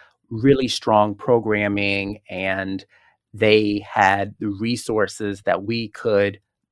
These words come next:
basically know that, to your point, if we were to step out, they could fill that void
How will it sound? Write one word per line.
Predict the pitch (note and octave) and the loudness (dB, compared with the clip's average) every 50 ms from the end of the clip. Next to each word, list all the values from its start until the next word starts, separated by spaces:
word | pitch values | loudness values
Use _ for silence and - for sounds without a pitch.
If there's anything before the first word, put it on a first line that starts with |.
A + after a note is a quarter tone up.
| _ _ - | _ _ 2
basically | G2 G#2+ A2 - B2 A2 - A2+ G#2+ G#2 G2+ G#2 G#2 - _ _ _ _ | 2 2 2 0 -4 -6 -4 -2 0 0 0 -2 -2 -6 _ _ _ _
know | - C3 A2 G2+ G2+ G2+ | 0 2 4 4 4 4
that, | G2 G2+ F#2+ F#2+ G2 - _ _ _ _ | 2 2 2 2 0 -2 _ _ _ _
to | - C3 | 0 2
your | A2+ F#2+ F#2 | 2 2 2
point, | - - F#3+ E3 C3 A#2 - - _ _ _ _ _ | 2 4 4 4 4 2 0 -6 _ _ _ _ _
if | - A#2+ G#2 | -4 -4 2
we | A2+ C#3 C#3+ | 4 6 6
were | D3+ C#3 B2 | 6 6 4
to | A#2 | 0
step | - - A#2+ - - - | 0 2 2 2 4 4
out, | A#2 G#2+ F2 E2 F2 G2+ - _ - - - _ | 2 2 2 2 0 -4 -6 _ -20 -20 -20 _
they | - A2 G#2 A#2 B2+ | -10 0 4 4 4
could | C3+ - - B2 G#2 | 4 2 -2 -6 -6
fill | - _ - A#2+ A2+ A2+ | -8 _ 0 0 0 2
that | G#2 G2 F#2+ F2+ - | 2 2 2 0 -2
void | - G#2+ G2+ F2+ E2 E2 E2+ F2+ G#2+ A2+ | -2 -2 -2 -2 -2 -4 -6 -8 -8 -10